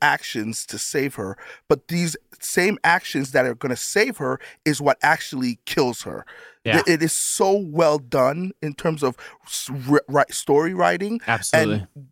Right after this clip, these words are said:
Speaker 1: the, the depth of that in, in terms of thinking about that, like, like, it, it's so great. Like, "I see you dying, so I'm gonna do everything I can to stop you from dying, but everything I do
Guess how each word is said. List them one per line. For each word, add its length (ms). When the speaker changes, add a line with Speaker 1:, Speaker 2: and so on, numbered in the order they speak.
Speaker 1:
the, 260
the 180
depth 280
of 160
that 360
in, 340
in 80
terms 280
of 120
thinking 300
about 340
that, 200
like, 280
like, 200
it, 200
it's 160
so 400
great. 340
Like, 180
"I 140
see 300
you 180
dying, 500
so 300
I'm 180
gonna 240
do 380
everything 360
I 80
can 420
to 100
stop 360
you 80
from 160
dying, 400
but 120
everything 440
I 100
do 440